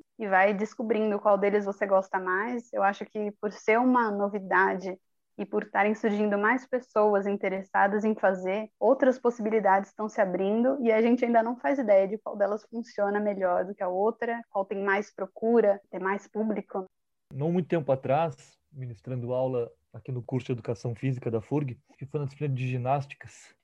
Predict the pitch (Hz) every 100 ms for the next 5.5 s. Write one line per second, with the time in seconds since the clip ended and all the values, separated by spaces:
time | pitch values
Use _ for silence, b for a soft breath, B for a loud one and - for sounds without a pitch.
0 | _ 143 175 202 202 233 202 185 208 220
1 | 220 214 - 180 185 185 180 - - 208
2 | 220 208 233 220 170 175 202 220 214 202
3 | 180 156 135 - _ _ 127 123 - -
4 | 185 185 165 185 165 147 - 160 156 160
5 | 143 165 170 160